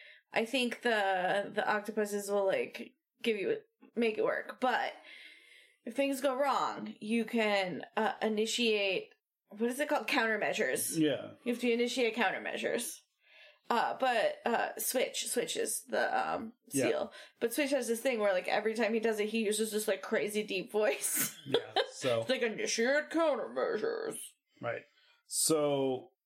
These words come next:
Speaker 2: uh, Quinn gets in the octo suit and goes down to figure out what's going on.
Speaker 1: And he's invisible.
Speaker 2: And he's invisible, so it's working.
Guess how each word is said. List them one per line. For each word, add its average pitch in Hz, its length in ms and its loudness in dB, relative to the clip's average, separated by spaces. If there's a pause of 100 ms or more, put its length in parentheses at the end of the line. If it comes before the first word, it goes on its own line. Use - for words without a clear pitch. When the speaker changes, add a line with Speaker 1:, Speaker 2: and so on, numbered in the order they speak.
(800)
Speaker 2:
uh, 131 300 4
Quinn 175 180 2
gets 143 200 2
in 139 60 2
the 123 140 2
octo 123 240 2
suit 117 220 -4
and - 80 -10
goes 117 200 0
down 120 240 2
to 110 60 0
figure 120 200 0
out 110 60 2
what's 110 180 0
going 107 280 0
on. 107 420 0 (140)
Speaker 1:
And 269 120 2
he's 247 140 2
invisible. 269 560 0
Speaker 2:
And 127 80 -2
he's 123 140 0
invisible, 143 480 0
so 127 160 2
it's 120 100 -2
working. 147 480 0